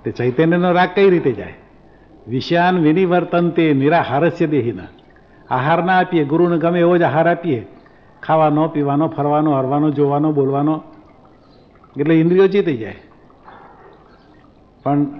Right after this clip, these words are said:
ચૈતન્યનો રાગ, રસવર્જ્યમ રસોપ્યમ ચ પરમ દ્રષ્ટા નિવર્તતે. અંદરનો રાગ ધોવા માટે પરબ્રહ્મનું દર્શન કરીએ તો,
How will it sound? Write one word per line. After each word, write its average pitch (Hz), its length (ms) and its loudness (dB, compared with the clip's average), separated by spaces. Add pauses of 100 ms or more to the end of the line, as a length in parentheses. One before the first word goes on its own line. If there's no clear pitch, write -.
(220)
ચૈતન્યનો 185 560 0
રાગ, 175 260 4 (1500)
રસવર્જ્યમ 170 840 0
રસોપ્યમ 170 540 0
ચ 151 80 -4
પરમ 160 420 -2
દ્રષ્ટા 180 400 0
નિવર્તતે. 143 680 -6 (1500)
અંદરનો 202 400 0
રાગ 196 300 2
ધોવા 180 220 2
માટે 185 460 -2 (3250)
પરબ્રહ્મનું 202 580 2
દર્શન 214 360 0
કરીએ 208 300 0
તો, 160 320 -4